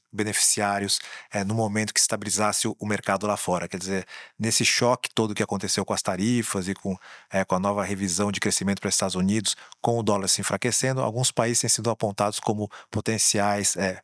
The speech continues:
ganhadores, se é que se pode dizer ganhadores num ambiente que o mundo inteiro cresce menos, né? Mas num valor relativo, talvez com algum mais interesse, é, da comunidade internacional de investidores.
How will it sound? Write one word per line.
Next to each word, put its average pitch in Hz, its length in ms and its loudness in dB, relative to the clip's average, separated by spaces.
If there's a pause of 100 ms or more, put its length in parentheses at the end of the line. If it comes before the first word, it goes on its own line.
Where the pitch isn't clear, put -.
(380)
ganhadores, 120 560 2
se 110 120 0
é - 20 0
que - 200 -6
se - 160 2
pode 113 200 2
dizer 107 160 2
ganhadores 101 500 -2
num 104 100 -2
ambiente 101 360 0
que - 80 -2
o 107 60 0
mundo 107 160 -4
inteiro 107 240 0
cresce 107 300 2
menos, 95 420 -2
né? 98 100 0
Mas 98 240 0 (320)
num 110 80 -2
valor 107 240 2
relativo, 113 560 0
talvez 107 380 2
com - 160 -2
algum 110 160 0
mais 107 260 2
interesse, 107 720 2 (320)
é, 104 320 -2
da 98 140 0
comunidade 101 400 0
internacional 101 480 2
de 104 100 -6
investidores. 98 480 -2